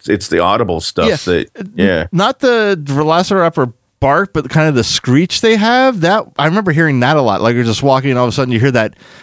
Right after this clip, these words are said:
Speaker 2: I can't make
Speaker 1: Yeah.
Speaker 2: the noise, but you know the screech I'm talking about, like,
Speaker 1: Oh,
Speaker 2: just
Speaker 1: yeah.
Speaker 2: out of the speaker and kinda like, "Whoa, what the, oh, okay, yeah,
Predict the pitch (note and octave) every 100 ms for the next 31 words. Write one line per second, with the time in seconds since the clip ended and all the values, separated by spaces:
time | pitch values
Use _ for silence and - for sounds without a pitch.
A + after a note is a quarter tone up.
0 | - D3+ - G#3+ E3+ G2+ B2+ C#3 C3 A2+
1 | F#3 G#3 D#3 - E3 C#3+ B2 - C3+ C#3
2 | A#2 G#2+ G2 F2 G#2+ D3+ A2+ - D#2+ -
3 | C3+ - C#3+ C#3 B2 - D3+ C#3+ A2 G#2
4 | A#2 G#2 G2 G3+ G2+ - - - A#2 G2
5 | G#2 E2 E2 D#2+